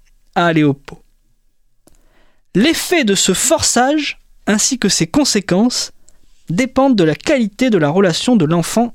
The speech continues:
à ses parents. Mais cela passe toujours par une période d'angoisse, en lien avec la perte d'une partie de soi.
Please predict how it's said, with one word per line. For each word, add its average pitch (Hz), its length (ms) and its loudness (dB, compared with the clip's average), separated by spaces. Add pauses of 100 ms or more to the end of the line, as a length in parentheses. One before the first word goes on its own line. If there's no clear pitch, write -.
à 151 80 -2
ses 208 200 -2
parents. - 300 -6 (1600)
Mais 185 160 2
cela 247 380 0
passe - 420 -4 (100)
toujours 262 540 2
par 196 220 0
une 208 100 4
période 151 400 -2
d'angoisse, 196 640 -2 (680)
en 202 160 2
lien 233 400 0
avec 175 320 -2
la 165 120 -2
perte - 500 -4 (100)
d'une 160 180 0
partie 185 440 -4
de 147 80 0
soi. - 340 -8